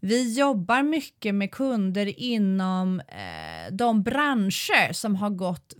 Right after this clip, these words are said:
framåt väldigt mycket. Eh, vi har mycket kunder inom retail, inom financial services,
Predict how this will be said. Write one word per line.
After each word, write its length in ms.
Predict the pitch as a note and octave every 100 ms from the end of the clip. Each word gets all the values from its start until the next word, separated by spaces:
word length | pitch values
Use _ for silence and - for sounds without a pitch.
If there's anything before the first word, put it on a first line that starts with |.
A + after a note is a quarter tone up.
| - -
framåt 560 | C#4+ D#4+ E4+ D4 A#3+
väldigt 340 | A3+ G#3+ F3 F3
mycket. 520 | G3+ F#3 _ G3 F#3+ - - - -
Eh, 200 | F#3+ F3+
vi 120 | G#3+
har 120 | A#3
mycket 320 | B3+ A#3 A#3
kunder 420 | - B3 A#3+ G#3 G#3
inom 440 | G#3 G3 F#3 F#3
retail, 800 | C#4+ D4+ C#4+ - D4+ C#4 C4+ B3+ -
inom 520 | A3 G3 F#3 F#3 F3+
financial 600 | - F3+ F3 E3+ - F#3+
services, 1000 | - D4 D4 C#4+ C#4+ B3 C#4 C4 C4+